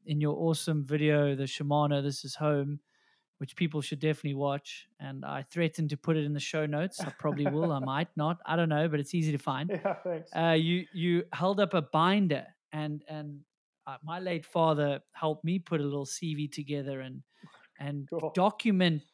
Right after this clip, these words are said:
Speaker 1: the race results and document the media and the newspaper articles and stuff from back in the day. So I understood that you need to show the sponsor what you're trying to give them for what they're giving you, you know, two-way street.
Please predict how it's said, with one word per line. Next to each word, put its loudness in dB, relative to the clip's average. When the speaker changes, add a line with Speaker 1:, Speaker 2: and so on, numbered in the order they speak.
Speaker 1:
the 0
race 2
results 0
and -2
document 0
the -2
media 2
and -2
the -2
newspaper 0
articles -4
and -8
stuff -6
from -8
back -4
in -10
the -8
day. -4
So -8
I -4
understood 2
that -2
you -2
need 0
to 0
show 2
the 0
sponsor -4
what -4
you're -2
trying -2
to -12
give -4
them -4
for -8
what -2
they're -2
giving -4
you, 0
you -6
know, -8
two-way -2
street. -6